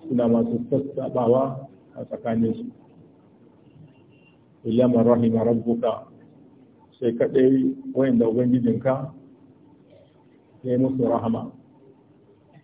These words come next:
"ولذلك خلقهم"، saboda haka ne ya halicce su.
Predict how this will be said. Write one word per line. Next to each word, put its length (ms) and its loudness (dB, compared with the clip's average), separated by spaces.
"ولذلك 480 4
خلقهم"، 560 2
saboda 400 2
haka 160 -4
ne 160 -2
ya 80 0
halicce 560 -6
su. 80 -20